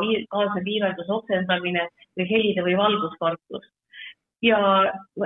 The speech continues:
maailmas on välja töötatud ja tõestatud ka, et selline väga lühike kolme küsimustiku, kolme küsimusega küsimustik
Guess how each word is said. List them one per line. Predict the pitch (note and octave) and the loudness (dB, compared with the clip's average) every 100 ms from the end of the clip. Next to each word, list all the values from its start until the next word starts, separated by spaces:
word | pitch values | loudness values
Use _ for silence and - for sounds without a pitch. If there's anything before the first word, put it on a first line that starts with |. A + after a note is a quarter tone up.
| - G#3 | -4 0
maailmas | C#4+ E4 B3+ G3+ | 2 4 2 2
on | G#3+ G#3 G#3 | 0 2 2
välja | G3+ A#3 C#4 A3 | 2 2 2 2
töötatud | G3+ G3 G3 F#3 F#3 | 2 2 0 -2 0
ja | F#3+ | 0
tõestatud | A#3+ C4+ C4 F#3+ F3+ F3+ - | 2 2 2 -2 -4 -6 -2
ka, | G3+ F#3 F#3 _ _ - | -2 -2 -4 _ _ -4
et | G#3 | -2
selline | G#3+ G3+ F#3+ F#3 | 0 2 2 2
väga | A#3+ A3 | 2 2
lühike | G3+ C4+ C#4 F3+ F3 | 2 2 2 -2 -2
kolme | A#3 B3+ F#3+ | 0 0 0
küsimustiku, | G3+ G3+ F#3 F3+ - G3 F#3 F#3+ F#3 F#3 | -2 -2 -2 -4 -8 -8 -6 -4 -6 -4
kolme | A#3 A#3 G3 | -2 0 0
küsimusega | A3+ A#3 F#3+ F#3 F3+ F#3 G3 | 0 0 0 0 0 0 0
küsimustik | C4+ C#4 F#3 F#3 F#3 | -2 0 0 -2 -4